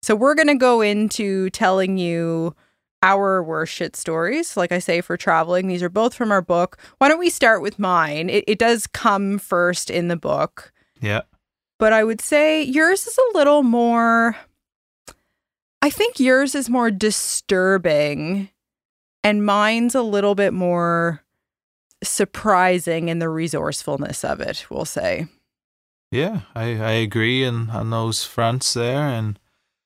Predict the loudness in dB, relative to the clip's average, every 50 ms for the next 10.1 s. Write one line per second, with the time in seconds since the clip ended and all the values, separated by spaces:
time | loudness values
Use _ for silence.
0 | _ _ _ _ _ _ _ _ _ _ _ _ _ _ _ _ _ _ -6 -2
1 | -2 -2 0 0 0 0 0 0 -2 0 2 2 2 2 0 -2 -6 -6 -6 -8
2 | -10 _ _ _ _ _ _ _ _ _ _ _ _ _ _ _ _ -10 -4 0
3 | 0 2 2 2 0 0 2 2 0 0 2 2 2 2 2 2 0 -2 -4 -6
4 | -4 -4 -4 -2 -2 -2 -4 -4 -4 -6 -6 -6 -6 -6 -4 -2 -2 -2 -2 -2
5 | -2 -4 -4 -6 -8 _ _ _ _ _ _ _ _ _ _ _ _ _ _ _
6 | _ _ -12 -8 -6 -2 0 0 0 0 0 0 2 2 2 0 0 0 0 -2
7 | -2 -2 -2 -2 -2 -2 0 0 0 -2 -4 -4 -4 -4 -2 -2 -4 -4 -6 -8
8 | -14 -18 -12 -6 -4 -2 -2 0 -2 -2 -2 -2 0 2 2 2 2 0 0 -4
9 | -4 -2 0 2 2 2 2 2 2 0 0 0 -2 -2 -4 -4 -4 -4 -4 -6
10 | -8